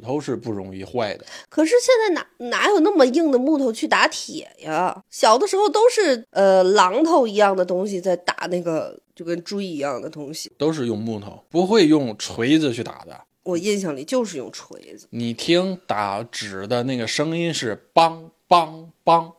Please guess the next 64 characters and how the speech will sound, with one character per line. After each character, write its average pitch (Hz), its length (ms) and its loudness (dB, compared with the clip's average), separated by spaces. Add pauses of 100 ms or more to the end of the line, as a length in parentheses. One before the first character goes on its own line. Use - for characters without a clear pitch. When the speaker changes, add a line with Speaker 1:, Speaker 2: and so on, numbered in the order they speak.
(240)
Speaker 1:
它 170 160 2
不 147 180 -6
是 147 180 0
当 214 460 0
当 220 320 4
当。 220 260 2 (220)
Speaker 2:
我 240 80 0
觉 233 100 2
得 285 60 8
这 311 100 4
个 339 60 2
门 262 140 0
槛 262 140 -6
儿 170 80 -2
太 262 320 4
高 156 280 4
了， 135 180 -8
现 - 140 -2
在 285 120 4
你 220 100 -4
能 247 140 4
买 190 220 2
着 214 120 4
就 240 100 -4
不 - 80 -14
错 269 240 2
了。 - 100 -4 (260)
Speaker 1:
打 107 180 -4
完 139 180 0
了 190 100 4
之 175 160 -4
后， 180 360 0 (100)
打 113 180 0
出 160 220 -2
的 151 140 2
这 143 120 0
个 135 120 2
纸 104 260 -8
钱 110 460 -4
就 117 300 0
跟 135 520 0
买 110 340 -4
的 104 140 -8
那 117 140 -8
个 101 100 -10
差 113 240 -8
不 107 160 -10
多 117 240 -4
了。 - 180 -6 (200)
Speaker 2:
嗯。 180 280 -14 (180)
Speaker 1:
接 180 220 4
下 180 220 4
来 123 240 2
是 131 540 2
写 117 340 -2
快 175 240 0
递 151 160 -2
地 180 180 0
址 95 240 -6
的 104 140 -2
事 143 80 2
儿。 - 220 2 (180)
Speaker 2:
嗯， 196 340 -6
嗯。 185 220 -10